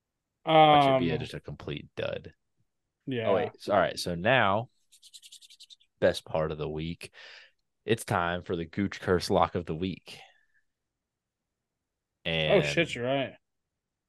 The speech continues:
Speaker 1: oh, this, this week, this might be the easiest Gooch Curse Lock of the Week pick yet.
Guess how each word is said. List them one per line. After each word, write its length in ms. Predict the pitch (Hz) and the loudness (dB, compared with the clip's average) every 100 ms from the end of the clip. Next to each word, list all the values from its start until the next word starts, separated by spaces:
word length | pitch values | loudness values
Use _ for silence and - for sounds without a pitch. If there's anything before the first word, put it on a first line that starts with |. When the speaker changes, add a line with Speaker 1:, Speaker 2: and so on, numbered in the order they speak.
| _ | _
Speaker 1:
oh, 260 | 98 85 76 | 2 2 2
this, 320 | 87 107 101 - - - - | 2 2 2 -4 -18 -20 2
this 260 | 107 113 123 | 6 6 8
week, 280 | 127 131 - - _ _ _ _ _ | 8 6 0 -20 _ _ _ _ _
this 160 | 110 127 | 6 8
might 80 | 151 | 8
be 120 | 127 | 8
the 200 | 101 - | 6 4
easiest 400 | 90 98 92 87 | 2 4 2 2
Gooch 280 | 82 87 - | 0 0 2
Curse 240 | 87 82 | 0 0
Lock 240 | 82 80 80 | 2 0 -2
of 100 | 76 | -4
the 80 | |
Week 220 | 73 76 - | -2 -2 -4
pick 260 | - 78 | -6 -4
yet. 280 | - 71 - | -2 -2 -2